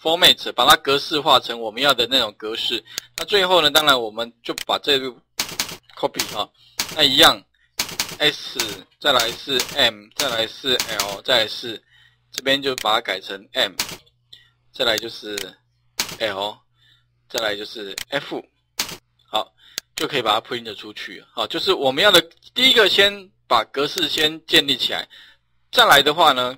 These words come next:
丢到这个地方。那因为我取得是一个 date 嘛，日期，也就是现在的时间。好，现在时间，这个现在时间的格式哈，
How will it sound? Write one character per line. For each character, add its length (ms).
丢 200
到 180
这 140
个 100
地 160
方。 260
那 220
因 120
为 80
我 200
取 200
得 200
是 140
一 60
个 120
date 400
嘛， 180
日 180
期， 460
也 140
就 100
是 60
现 260
在 160
的 100
时 240
间。 320
好， 160
现 180
在 140
时 160
间， 120
这 120
个 100
现 180
在 140
时 220
间 160
的 140
格 220
式 240
哈， 140